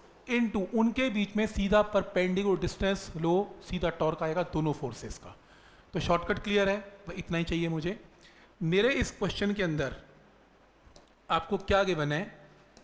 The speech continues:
इस क्वेश्चन के अंदर इलेक्ट्रिक फील्ड गिवन है पहले तो। तो सपोज करो इलेक्ट्रिक फील्ड गिवन है, तो ये मैंने एक्सटर्नल इलेक्ट्रिक फील्ड अप्लाई किया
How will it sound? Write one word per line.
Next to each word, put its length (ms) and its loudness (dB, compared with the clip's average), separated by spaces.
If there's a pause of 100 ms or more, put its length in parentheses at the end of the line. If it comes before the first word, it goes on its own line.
(240)
इस 180 -2
क्वेश्चन 400 0
के 80 -2
अंदर 400 0 (840)
इलेक्ट्रिक 400 0
फील्ड 260 -4
गिवन 260 -2
है 60 -6
पहले 240 -10
तो। 160 -14 (920)
तो 80 4
सपोज 480 4
करो 500 2 (520)
इलेक्ट्रिक 440 -2
फील्ड 320 -4
गिवन 300 0
है, 200 -6 (600)
तो 100 2
ये 160 2
मैंने 220 4
एक्सटर्नल 760 4
इलेक्ट्रिक 440 -4
फील्ड 300 -4
अप्लाई 320 -2
किया 460 0